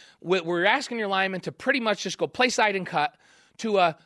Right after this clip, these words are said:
"We're gonna double team at the line of scrimmage, combo block down to the second level, establish the run, um, play a lot of two-back sets with two wide receivers, go back to featuring a tight end, and pass block."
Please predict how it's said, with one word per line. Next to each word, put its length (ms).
"We're 100
gonna 120
double 280
team 240
at 40
the 100
line 200
of 80
scrimmage, 560
combo 400
block 280
down 220
to 80
the 80
second 400
level, 380
establish 560
the 100
run, 380
um, 360
play 180
a 80
lot 140
of 60
two-back 420
sets 340
with 100
two 180
wide 200
receivers, 640
go 100
back 220
to 100
featuring 400
a 60
tight 320
end, 260
and 140
pass 320
block." 340